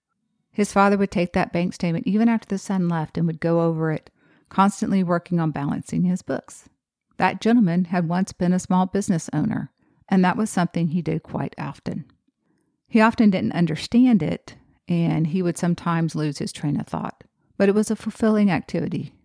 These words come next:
for him. One of the hard things to do is to encourage them to engage in physical activities. The best thing is not to say, "Hey, go for a walk."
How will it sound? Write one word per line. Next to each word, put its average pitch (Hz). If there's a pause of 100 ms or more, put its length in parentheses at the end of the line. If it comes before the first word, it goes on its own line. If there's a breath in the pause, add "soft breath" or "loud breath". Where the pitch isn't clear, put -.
for -
him. 190 (720)
One 180
of 214
the 185
hard 180
things 147
to 175
do 151
is 156
to -
encourage 185
them 170
to 156 (160)
engage 175
in 180
physical 156
activities. - (800)
The 202
best 220
thing 196
is 165
not -
to 180
say, 175
"Hey, 226
go 196
for 185
a 170
walk." 170